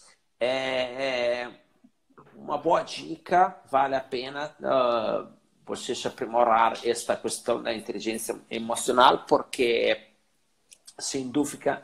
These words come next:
nes-, nesta época aqui, temos que man-, que manter controle das nossas emoções, né? Não é fácil ficar, eh, em casa, travado, com problemas de resolver econômicos, com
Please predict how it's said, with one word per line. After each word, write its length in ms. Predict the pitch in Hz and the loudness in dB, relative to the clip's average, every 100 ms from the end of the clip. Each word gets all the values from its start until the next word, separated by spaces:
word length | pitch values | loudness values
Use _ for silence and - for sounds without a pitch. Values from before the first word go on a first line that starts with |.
| - | -6
nes-, 320 | 120 - - | -6 -6 -10
nesta 340 | 117 120 - 117 | -6 -4 4 4
época 320 | 117 - 110 | 4 0 -8
aqui, 500 | 101 120 120 120 - _ _ _ _ | -6 -2 -2 -2 -14 _ _ _ _
temos 280 | - 120 123 | -2 -2 -2
que 100 | - | -2
man-, 200 | 117 110 - - | -2 -4 -14 -8
que 100 | 107 | -4
manter 340 | 110 107 113 | -2 0 0
controle 440 | - 104 127 120 123 | 0 0 4 2 2
das 200 | 113 98 | -4 0
nossas 400 | 110 147 160 - | 0 0 -2 -2
emoções, 880 | 147 135 - 110 113 135 - - - _ - _ _ _ _ | -4 -4 0 2 2 0 -8 -10 -18 _ -20 _ _ _ _
né? 420 | 98 92 101 110 98 | -2 4 4 4 0
Não 140 | 98 | -4
é 80 | 110 | -6
fácil 400 | - 120 127 123 | 4 4 4 -6
ficar, 720 | - - - 110 104 98 95 _ _ _ _ _ - | -14 -8 2 4 4 -2 -12 _ _ _ _ _ -6
eh, 440 | 104 104 107 107 | -2 -2 -2 -6
em 120 | 113 110 - | -10 -18 -16
casa, 600 | - 147 143 147 - 143 - _ - _ _ | 4 6 6 4 0 -6 -8 _ -20 _ _
travado, 760 | 120 110 113 131 139 135 135 - | 0 0 -2 2 4 2 -4 -18
com 180 | - | -18
problemas 840 | 110 - 120 - 139 135 123 110 - | -20 -10 -10 -8 -8 -6 -8 -12 -2
de 120 | 117 | -2
resolver 580 | 101 - 110 - 117 117 | -2 -10 -12 -4 -4 -4
econômicos, 960 | - 98 113 147 151 - - - - | -6 -4 6 6 6 0 -18 -20 -18
com 160 | - - | -14 -16